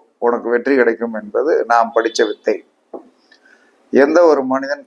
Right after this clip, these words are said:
காலையில எந்திரிச்சு முடிச்சோம், எந்திரிச்சோன்னு குளிச்சு முடிச்சு ஒரு சின்ன பிள்ளையார் பிடிக்கணும். எதுல பிடிக்கணும்? மஞ்சள்ல பிடிக்கணும். மஞ்சள்ல பிடிச்சு அதுல ஒரு அருகம்புல். சரி,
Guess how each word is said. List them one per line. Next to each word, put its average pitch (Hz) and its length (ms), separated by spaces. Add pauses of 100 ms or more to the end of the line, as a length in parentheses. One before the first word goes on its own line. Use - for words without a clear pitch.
காலையில 123 420
எந்திரிச்சு 113 400
முடிச்சோம், 107 400 (100)
எந்திரிச்சோன்னு 117 560 (160)
குளிச்சு 127 380
முடிச்சு 101 340 (720)
ஒரு 131 120 (100)
சின்ன 139 180 (120)
பிள்ளையார் 117 360
பிடிக்கணும். - 400 (160)
எதுல 135 240
பிடிக்கணும்? 113 400 (180)
மஞ்சள்ல 123 520 (100)
பிடிக்கணும். 101 420 (640)
மஞ்சள்ல 151 520
பிடிச்சு 120 320
அதுல 123 260
ஒரு 110 100 (100)
அருகம்புல். 107 520 (1080)
சரி, 165 180